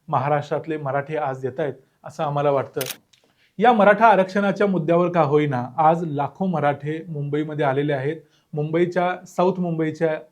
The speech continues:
एरियामध्ये ते राहिलेले आहेत. त्यांना जेवढी करता येईल तेवढी मदत मुंबईतल्या मराठी लोकांनी केली पाहिजे, असं आम्ही आवाहन आमच्यातर्फे करतो,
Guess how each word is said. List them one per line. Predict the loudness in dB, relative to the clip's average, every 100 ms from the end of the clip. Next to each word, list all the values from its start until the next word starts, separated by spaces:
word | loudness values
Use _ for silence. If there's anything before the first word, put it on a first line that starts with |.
| _
एरियामध्ये | -2 0 0 -4 -2 -2
ते | -2
राहिलेले | -4 -2 -2 -2
आहेत. | -2 -8 _ _ _ _
त्यांना | 2 2 4 2 2 -4 -12 -12 -2
जेवढी | 2 2 2
करता | 0 0 2 2
येईल | 2 0 -2
तेवढी | -2 -2
मदत | -2 -2 -2 -2
मुंबईतल्या | -6 -4 -4 -4 -6
मराठी | -4 -4 -4 -4
लोकांनी | -4 -4 -8
केली | -6 -4 -4
पाहिजे, | -4 -6 -6 -8 -10 _ _ -4
असं | -4 -2 -4 -4 -6
आम्ही | -8 -4
आवाहन | -2 -2 -4 -6
आमच्यातर्फे | -8 -8 -6 -6 -6
करतो, | -6 -6 -6 -8 -8